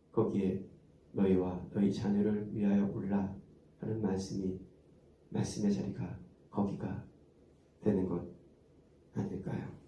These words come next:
나는 아니라는 베드로의 어법을 흉내내면서 칼을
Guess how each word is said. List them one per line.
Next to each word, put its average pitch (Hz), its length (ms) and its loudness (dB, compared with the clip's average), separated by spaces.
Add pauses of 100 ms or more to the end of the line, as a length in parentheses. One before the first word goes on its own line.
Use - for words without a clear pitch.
(640)
나는 127 320 10
아니라는 135 720 8
베드로의 135 380 10
어법을 139 540 4
흉내내면서 131 680 6
칼을 - 480 -2